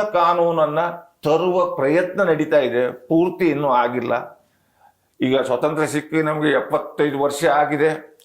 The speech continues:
ಎಪ್ಪತ್ತೈದನೇ ವರ್ಷಕ್ಕೆ ಕೇಂದ್ರ ಸರ್ಕಾರ ಸ್ವಲ್ಪ ಮಟ್ಟಿಗಿನ ಪ್ರಯತ್ನ ಮಾಡಿದೆ, ಆದರೆ ಸಂಪೂರ್ಣವಾಗಿ ಅಲ್ಲ. ಈಗ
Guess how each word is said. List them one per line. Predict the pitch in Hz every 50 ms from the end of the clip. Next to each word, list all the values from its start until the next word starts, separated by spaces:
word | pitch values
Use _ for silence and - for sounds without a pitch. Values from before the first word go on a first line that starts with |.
| _ _ _ _
ಎಪ್ಪತ್ತೈದನೇ | - - - - - 175 - - - - 170 165 170 160 165 160 147 147
ವರ್ಷಕ್ಕೆ | 151 - - 214 185 202 185 165 151 156 160 - - - - _ _ -
ಕೇಂದ್ರ | 156 156 175 196 190 190 - -
ಸರ್ಕಾರ | 175 147 - - 160 156 156 180 165 131 131 135 - - - - - _ _ _ _ _ _ _ _ _ _
ಸ್ವಲ್ಪ | - - 170 175 - - 220 208 196
ಮಟ್ಟಿಗಿನ | 190 185 180 175 175 180 165 - -
ಪ್ರಯತ್ನ | 151 151 165 190 196 - - 196 185 180
ಮಾಡಿದೆ, | 160 143 135 - - 117 104 95 - - _ _ _ _ _ _
ಆದರೆ | 135 147 147 143 139 139 131 98 85 - - -
ಸಂಪೂರ್ಣವಾಗಿ | - 135 143 - - 170 175 180 165 160 151 147 143 135 131 135 131
ಅಲ್ಲ. | 127 127 123 110 107 - - - - _ _ _ _ _ _ _ _
ಈಗ | 139 139 135